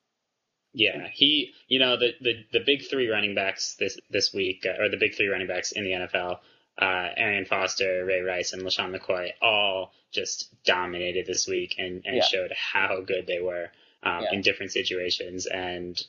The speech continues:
Speaker 1: uh, for the Eagles, <laughs> it was important because,
Speaker 2: Yeah.
Speaker 1: um, I,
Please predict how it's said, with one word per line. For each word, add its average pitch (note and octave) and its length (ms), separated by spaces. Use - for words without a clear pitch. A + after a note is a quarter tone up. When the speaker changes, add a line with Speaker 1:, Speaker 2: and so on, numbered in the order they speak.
Speaker 1:
uh, F2+ 260
for - 160
the A2+ 60
Eagles, A#2+ 440
<laughs> - 0
it A2+ 80
was G#2+ 160
important G2+ 500
because, F#2+ 400
Speaker 2:
Yeah. B3+ 260
Speaker 1:
um, G#3 160
I, G2 400